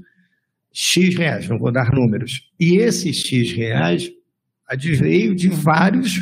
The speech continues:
meses de trabalho. E, e, e pode acontecer, os coordenadores me ajudem, por exemplo, você suspende um projeto agora,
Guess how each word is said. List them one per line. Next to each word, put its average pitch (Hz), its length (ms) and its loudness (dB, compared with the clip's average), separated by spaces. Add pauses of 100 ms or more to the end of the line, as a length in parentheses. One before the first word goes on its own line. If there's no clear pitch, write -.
(120)
meses 180 720 2 (220)
de - 120 -20
trabalho. 117 440 -6 (1120)
E, - 340 -8
e, 139 240 2
e - 200 -6
pode 185 480 2
acontecer, 139 1080 0
os - 100 -12
coordenadores 127 540 -2
me 127 100 -2
ajudem, 135 480 0
por 160 140 -2
exemplo, - 340 -4 (160)
você - 240 -4
suspende 196 520 -2
um 202 60 -4
projeto 175 500 -2
agora, 139 380 -2